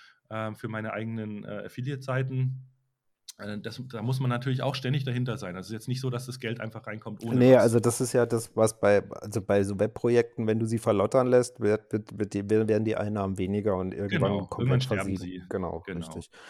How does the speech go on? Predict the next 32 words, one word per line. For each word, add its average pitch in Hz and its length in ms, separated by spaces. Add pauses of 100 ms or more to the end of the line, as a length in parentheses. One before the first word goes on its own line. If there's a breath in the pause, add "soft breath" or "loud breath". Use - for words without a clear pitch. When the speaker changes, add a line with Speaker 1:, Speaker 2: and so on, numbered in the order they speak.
(200 loud breath)
Speaker 2:
Und 98 120
auch 98 140
meistens 117 380
ist 120 120
es 113 160
so, 117 180
wenn 113 160
du 120 120
halt 107 240
eine 104 120
Affiliate-Seite 107 880
aufgebaut 101 520
hast 113 160
oder 101 140
ein 101 40
erfolgreiches 104 640
Blog 101 280
oder 104 120
eine 101 100
erfolgreiche 101 600
Website, 101 440
sind 107 220
da 101 60
ja 101 140
mal 95 200
ein, 101 240
zwei 98 260
Jahre 101 580
Arbeit 98 360
reingeflossen, 104 720
wo 98 100
du, 98 180